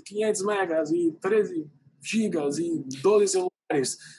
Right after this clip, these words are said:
Tipo, cara, se você é mal atendido, se a internet em casa cai,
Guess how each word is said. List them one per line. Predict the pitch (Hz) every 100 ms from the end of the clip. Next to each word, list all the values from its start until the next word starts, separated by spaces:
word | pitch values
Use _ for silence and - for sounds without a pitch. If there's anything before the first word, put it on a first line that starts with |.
| -
Tipo, | - 190 185
cara, | 269 233
se | -
você | 180 -
é | 269
mal | 254 208 254
atendido, | 220 - 175 120 160 214 -
se | -
a | 175
internet | 185 175 190 226
em |
casa | 190 190 170
cai, | - 156 156 -